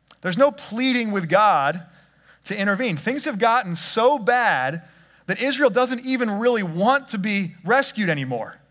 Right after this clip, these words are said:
They've just accepted their sta-, their state, their status. So Israel isn't asking for a deliverer.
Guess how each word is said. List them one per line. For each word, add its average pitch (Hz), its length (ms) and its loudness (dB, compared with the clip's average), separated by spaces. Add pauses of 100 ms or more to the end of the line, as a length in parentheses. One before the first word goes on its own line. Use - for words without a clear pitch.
(140)
They've 165 140 -4
just 240 180 -4
accepted 190 680 -2 (440)
their 170 140 -2
sta-, 185 360 -2
their 170 180 -8
state, 165 480 -8
their 139 80 -12
status. 123 600 -4 (1700)
So 139 180 -14
Israel 196 380 -2
isn't 143 160 -6
asking 127 320 -4
for 123 160 -12
a - 20 -10
deliverer. 113 460 -10